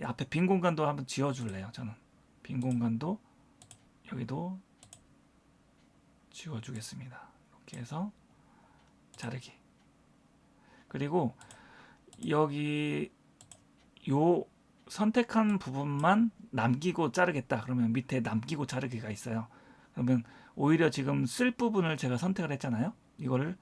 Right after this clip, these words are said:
남기고 자르기. 그러면 양쪽이 잘라지고,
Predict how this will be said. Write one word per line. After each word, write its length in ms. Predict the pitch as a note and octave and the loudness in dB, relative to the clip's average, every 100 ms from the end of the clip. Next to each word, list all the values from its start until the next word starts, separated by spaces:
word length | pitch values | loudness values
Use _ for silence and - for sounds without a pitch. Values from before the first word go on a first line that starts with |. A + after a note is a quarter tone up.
| _ | _
남기고 440 | - A#2+ C3 D#3+ E3+ | -2 0 0 -2 -2
자르기. 400 | - A2 - - _ _ _ _ _ - | -4 -6 -10 -14 _ _ _ _ _ -8
그러면 440 | B2+ B2 F3 G#3+ - - - | 0 2 4 0 -4 -20 -8
양쪽이 480 | A#2 B2+ B2+ C#3+ C3 | 0 0 2 -2 -2
잘라지고, 680 | - F3+ E3+ C3+ A#2+ E3 F#3+ | -2 0 0 0 -2 0 -2